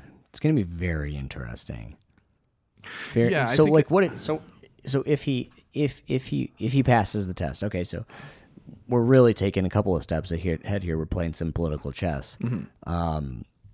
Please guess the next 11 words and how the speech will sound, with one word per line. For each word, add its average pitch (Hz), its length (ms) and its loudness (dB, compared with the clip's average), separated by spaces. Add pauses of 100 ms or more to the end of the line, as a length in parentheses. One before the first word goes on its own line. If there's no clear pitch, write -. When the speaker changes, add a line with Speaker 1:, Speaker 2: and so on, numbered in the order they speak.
Speaker 1:
so 95 420 2
he 110 200 -6
doesn't 120 400 2
get 113 220 0
convicted 104 400 0
of 98 80 2
any 92 120 2
crimes. 71 440 -8 (240)
Speaker 2:
Okay. 127 220 0 (160)
Speaker 1:
Okay? 101 320 2 (100)
Speaker 2:
Mm-hmm. 104 280 -6